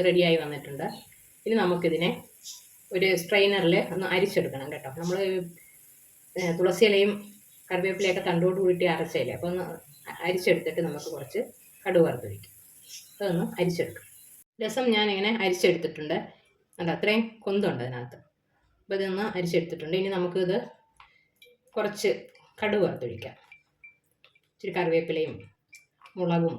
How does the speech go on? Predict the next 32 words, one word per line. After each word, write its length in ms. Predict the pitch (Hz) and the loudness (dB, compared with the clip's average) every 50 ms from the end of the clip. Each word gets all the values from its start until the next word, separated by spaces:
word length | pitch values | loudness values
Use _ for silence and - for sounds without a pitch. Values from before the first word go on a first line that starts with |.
| - | -4
കടുകും 260 | 180 165 160 160 170 156 | -2 0 0 2 0 0
എല്ലാം 180 | 147 147 147 151 | -2 -2 -6 -6
കൂടെ 120 | 143 135 135 135 | -8 -8 -8 -6
ഒന്ന് 140 | 151 202 233 - - _ _ _ - _ _ _ _ - 165 | -6 -6 -6 -8 -12 _ _ _ -20 _ _ _ _ -10 -10
വറുത്ത് 260 | 165 165 - - 208 240 - | -8 -8 -6 -8 -8 -8 -8
ഇതിൻ്റെ 180 | - - 170 165 | -8 -8 -8 -8
പുറത്തേക്ക് 360 | 170 143 - - 139 123 - - | -8 -10 -10 -8 -8 -8 -8 -10
ഒഴിക്കാം. 220 | - - - - _ _ | -16 -18 -18 -20 _ _
ഇത്രയേ 220 | _ - - 190 151 | _ -2 0 0 0
ഉള്ളൂ 120 | - - - | 0 -2 -8
കേട്ടോ. 160 | 160 - - - - _ _ _ _ - _ _ _ _ _ _ _ - - - _ _ | -10 -12 -14 -18 -20 _ _ _ _ -20 _ _ _ _ _ _ _ -20 -20 -20 _ _
അപ്പോൾ 120 | - 220 | -4 0
ഇങ്ങനെ 160 | 214 233 240 233 | 2 4 4 4
ഒന്ന് 120 | 226 226 220 | 4 4 4
തയ്യാറാക്കി 320 | 190 190 196 190 185 185 170 | 2 2 0 0 0 0 -2
നോക്കണേ 240 | 151 139 147 151 139 127 | -2 -4 -6 -8 -8 -8
രസം, 220 | 131 127 - 139 143 160 | -8 -10 -12 -12 -10 -6
നല്ല 160 | 160 165 175 190 175 170 | -4 -2 -2 -2 0 0
ടേസ്റ്റ് 240 | 165 156 - - - | 0 0 0 -4 -6
ഉണ്ട്, 100 | 165 165 165 | -6 -4 -4
നല്ല 120 | 156 156 160 165 | -4 -6 -6 -8
അതിൻ്റെ 180 | 165 165 170 170 175 | -6 -6 -6 -2 -2
കളറൊക്കെ 320 | 165 170 185 190 190 180 175 | -2 -2 -2 -2 -4 -6 -6
കണ്ടോ. 200 | 143 127 120 101 - - - - - _ _ _ _ _ _ _ _ _ - _ _ _ _ _ _ _ _ _ _ _ 220 | -6 -10 -10 -12 -14 -16 -20 -20 -20 _ _ _ _ _ _ _ _ _ -20 _ _ _ _ _ _ _ _ _ _ _ -4
അങ്ങനെ 200 | 226 220 220 220 214 214 208 | 0 0 2 0 0 -2 -4
കർക്കിടക 280 | 196 - 214 208 233 240 220 | -6 -4 -2 0 0 2 0
മാസത്തിൽ 300 | 214 - - - - 214 208 | 0 -2 -6 -8 -8 -4 -2
കഴിക്കേണ്ട 400 | 202 185 180 175 185 180 180 180 180 180 180 | 2 2 2 2 0 0 0 0 -2 -2 -2
മരുന്ന് 260 | 175 175 185 202 196 - 175 | -2 -2 -2 -2 0 0 0
രസം 260 | 170 - - 180 185 175 | -2 0 -4 -6 -6 -4
ഇവിടെ 220 | 170 165 170 175 202 - - _ _ _ _ _ _ _ - - | -6 -6 -4 -4 -6 -6 -8 _ _ _ _ _ _ _ -6 -2
തയ്യാറായിട്ടുണ്ട്. 600 | 170 165 156 156 156 143 135 - 160 139 165 | -2 0 0 -2 -6 -6 -6 -6 -6 -4 -4